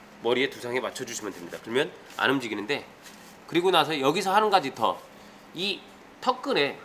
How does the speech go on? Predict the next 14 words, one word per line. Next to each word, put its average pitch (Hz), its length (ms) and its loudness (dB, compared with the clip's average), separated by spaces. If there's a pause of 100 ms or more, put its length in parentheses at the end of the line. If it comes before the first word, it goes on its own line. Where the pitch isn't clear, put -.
(160)
Y자, 131 520 2 (240)
Y자 147 340 4
만나는 139 380 6
부분은 110 280 -4
항상 202 400 -2 (400)
귀, 139 300 -4 (540)
귀 175 160 -6
밑에, 127 400 -8 (580)
여기도 117 320 -4
마찬가지 117 500 -2 (240)
이 123 120 -8 (120)
귀 180 220 -2
밑에 151 320 -4
오게끔, 147 480 -2